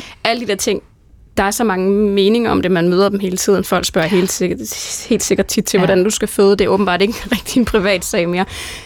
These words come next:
Speaker 1: Altså, den der utilstrækkelighed, den,
Speaker 2: Det er sjovt,
Speaker 1: den
Speaker 2: du siger
Speaker 1: føder
Speaker 2: det med
Speaker 1: også en
Speaker 2: at
Speaker 1: masse
Speaker 2: amme, fordi
Speaker 1: skam.
Speaker 2: Ja, og, men det der med at amme har jeg egentlig også tænkt som sådan et, man kan sige, en reference i forhold til det, fordi hvor har jeg siddet med mange veninder også, hvor man har sagt, "Hold nu op med at forsøge at amme.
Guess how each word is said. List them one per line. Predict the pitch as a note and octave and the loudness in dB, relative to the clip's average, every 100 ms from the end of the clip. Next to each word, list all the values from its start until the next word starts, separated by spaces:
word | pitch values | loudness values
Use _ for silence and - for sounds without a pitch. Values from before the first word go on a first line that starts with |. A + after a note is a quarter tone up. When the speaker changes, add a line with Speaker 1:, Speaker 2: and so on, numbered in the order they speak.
| - - - | -20 -14 -2
Speaker 1:
Altså, | G3+ G#3+ F3+ - - - - - - - | 0 0 -4 -12 -20 -20 -20 -20 -16 0
den | A#3+ A3+ | 0 2
der | A3+ | 0
utilstrækkelighed, | A3+ - G#3 - G3+ G3 A#3+ G#3 G3+ - - - - - | -2 -4 -4 -2 -2 0 -2 -2 -4 -6 -20 -18 -14 -2
den, | A3+ | 2
Speaker 2:
Det | G#3+ | 2
er | |
sjovt, | A3 A#3 | 2 0
Speaker 1:
den | |
Speaker 2:
du | A3 | 2
siger | A3+ A#3 | 2 2
Speaker 1:
føder | |
Speaker 2:
det | A#3 | 2
med | A3+ | 2
Speaker 1:
også | |
en | G#3+ | 0
Speaker 2:
at | F#3+ | 0
Speaker 1:
masse | A3+ B3 A3+ | -2 0 0
Speaker 2:
amme, | G#3+ | 0
fordi | - - - - | -4 -16 -16 -4
Speaker 1:
skam. | A3+ | -2
Speaker 2:
Ja, | A3 B3+ B3 A#3+ | 2 0 0 -2
og, | G3+ | 0
men | A3 A3+ | 0 2
det | |
der | A3+ G#3+ | 2 2
med | G#3 A3+ | 2 0
at | - | 0
amme | F#3+ A3 | 0 2
har | G#3+ | 2
jeg | F#3+ | 2
egentlig | F#3+ | 2
også | G3 | 0
tænkt | - A3+ - | 0 -2 -2
som | F#3 | -2
sådan | G3+ F3 | -2 -2
et, | E3 - - - - - - | -4 -12 -16 -16 -16 -16 -6
man | F3+ | -2
kan | E3+ | 2
sige, | E3+ | 2
en | |
reference | E3+ F#3 D3+ F3+ - G3 | 2 0 0 0 0 -2
i | |
forhold | - F3+ E3+ | 0 -2 0
til | F#3 | -2
det, | F3 | -2
fordi | F3+ F3+ - - - G3+ | -4 -6 -10 -20 -8 -2
hvor | F3+ | 0
har | A3+ G3+ | 2 0
jeg | F#3 | 0
siddet | G3+ G3+ - - | 0 0 -2 -4
med | F#3 E3 | -2 0
mange | D3 D#3 F#3+ G3+ E3+ - D#3+ | -2 0 0 -2 -4 -10 -10
veninder | E3 E3 E3 G3 | -6 -4 -2 0
også, | E3 A3 | 0 0
hvor | F#3 | -4
man | D#3+ | -2
har | E3+ | -4
sagt, | - F3+ - | -4 -8 -8
"Hold | - G#3 G#3+ G#3 | -2 0 2 2
nu | G#3+ G3+ | 2 2
op | G#3+ - - | 0 -2 -2
med | G#3+ | 0
at | F3+ | 0
forsøge | - A#3+ G#3+ | -4 0 2
at | D#3+ | 2
amme. | E3+ G3+ A#3 | 0 0 0